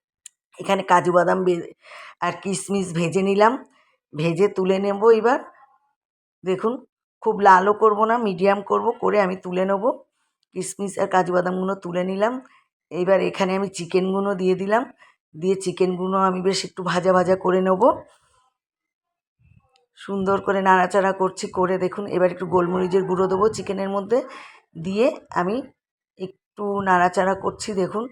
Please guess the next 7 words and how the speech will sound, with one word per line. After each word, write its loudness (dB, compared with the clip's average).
হয়ে -2
গেছে। 0
এবার 4
আমি 4
ওই 2
কড়াইতেই 4
আমি 2